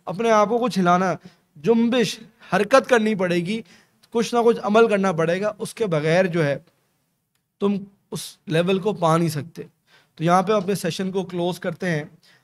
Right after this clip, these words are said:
और अल्लाह ताला से दुआ करते हैं कि जिस तरह सहाबा, सहाबियात, अहले बैत और अल्लाह के रसूल सल्लल्लाहु अलैहि वसल्लम ने अपनी ज़िंदगियाँ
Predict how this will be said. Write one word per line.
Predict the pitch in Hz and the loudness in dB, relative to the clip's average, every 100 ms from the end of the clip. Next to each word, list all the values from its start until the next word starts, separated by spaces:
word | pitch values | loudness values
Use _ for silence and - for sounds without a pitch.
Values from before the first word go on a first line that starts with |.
| _ _ | _ _
और | 160 160 | -2 0
अल्लाह | 170 | 0
ताला | 165 170 | 0 0
से | 156 156 | -2 -6
दुआ | 143 160 165 | -2 -2 -2
करते | 156 139 165 | -6 -4 -4
हैं | 139 143 | -4 -8
कि | - 156 | -10 -6
जिस | 160 156 | -6 -2
तरह | 185 185 202 196 - _ _ _ | 0 2 0 -4 -20 _ _ _
सहाबा, | - 165 147 151 156 180 185 - | -4 -2 2 2 4 2 0 -6
सहाबियात, | 160 143 147 156 156 156 160 - _ | -2 0 2 2 2 2 0 -4 _
अहले | 143 139 151 | -4 2 2
बैत | 147 151 156 156 _ _ _ _ _ _ | 4 4 2 0 _ _ _ _ _ _
और | - | -4
अल्लाह | 151 170 | 0 0
के | 165 | 0
रसूल | 160 151 185 | -2 0 -2
सल्लल्लाहु | 180 160 | -2 -4
अलैहि | 160 | -2
वसल्लम | 156 170 170 | -2 -2 -2
ने | 156 151 160 _ - _ _ _ _ _ _ _ - | -4 -4 -12 _ -20 _ _ _ _ _ _ _ -18
अपनी | 135 180 180 | -8 -4 -2
ज़िंदगियाँ | 151 151 147 170 190 | 0 0 2 0 0